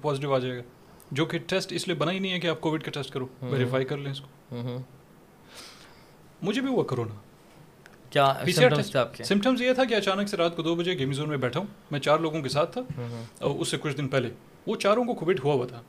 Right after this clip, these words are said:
Speaker 1: اب کسی کو نہیں پتا کیونکہ وہ ایک دم اٹیک کرتا نہیں آپ کو۔
Speaker 2: ہوں۔
Speaker 1: تین چار دن گزرے، مجھے میسج آ گیا کہ بھائی ہم لوگ پازیٹیو ہیں،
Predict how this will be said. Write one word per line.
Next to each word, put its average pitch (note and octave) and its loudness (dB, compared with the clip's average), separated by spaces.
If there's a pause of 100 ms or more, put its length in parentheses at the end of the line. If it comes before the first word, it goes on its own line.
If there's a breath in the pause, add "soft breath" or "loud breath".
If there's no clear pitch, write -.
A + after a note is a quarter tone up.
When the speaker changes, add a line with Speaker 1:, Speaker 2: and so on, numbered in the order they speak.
(160)
Speaker 1:
اب C#3+ -6
کسی D3 -4
کو F#3+ -2
نہیں G#3 -2
پتا F#3+ -4 (240)
کیونکہ D#3 -6
وہ D#3+ -2
ایک D3 -4
دم D#3 0
اٹیک C#3 -2
کرتا D3 -2
نہیں E3+ -4
آپ C#3+ -4
کو۔ C3+ -10
Speaker 2:
ہوں۔ A#2+ -8 (1120 loud breath)
Speaker 1:
تین A3+ 0
چار A#3 4
دن A3 0
گزرے، G3+ 0
مجھے G#3 0
میسج E3+ 0
آ E3 4
گیا E3 0
کہ D#3 -4
بھائی D3 -2
ہم C3+ 0
لوگ C3+ -2
پازیٹیو C3+ -2
ہیں، - -6